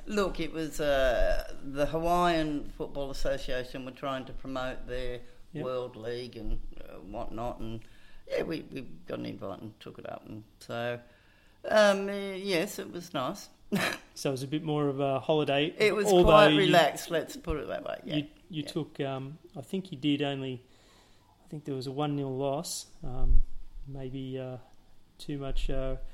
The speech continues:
Speaker 1: Yeah.
Speaker 2: recreation was
Speaker 1: Yeah,
Speaker 2: done,
Speaker 1: yeah,
Speaker 2: but
Speaker 1: yeah, too much Waikiki Beach.
Speaker 2: but was it, um, still, I guess, you're representing your country, but,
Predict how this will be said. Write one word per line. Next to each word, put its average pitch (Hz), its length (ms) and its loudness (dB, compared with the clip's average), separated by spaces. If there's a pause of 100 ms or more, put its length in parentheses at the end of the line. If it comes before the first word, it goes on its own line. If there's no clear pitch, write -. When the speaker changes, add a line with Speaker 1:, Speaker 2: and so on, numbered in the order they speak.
Speaker 1:
Yeah. 135 200 -6
Speaker 2:
recreation 143 600 -2
was 139 120 4
Speaker 1:
Yeah, 143 60 6
Speaker 2:
done, 143 180 4
Speaker 1:
yeah, 135 60 4
Speaker 2:
but 147 140 6
Speaker 1:
yeah, 135 80 2
too - 160 8
much - 240 2
Waikiki 123 560 -4
Beach. - 600 -8 (240)
Speaker 2:
but 175 200 0
was 180 180 4
it, 175 160 6
um, 175 460 2 (400)
still, 170 720 2 (560)
I 143 100 -10
guess, 135 500 -4 (140)
you're 139 140 -2
representing 147 540 -2
your 123 100 -6
country, 147 400 -6
but, 135 260 -8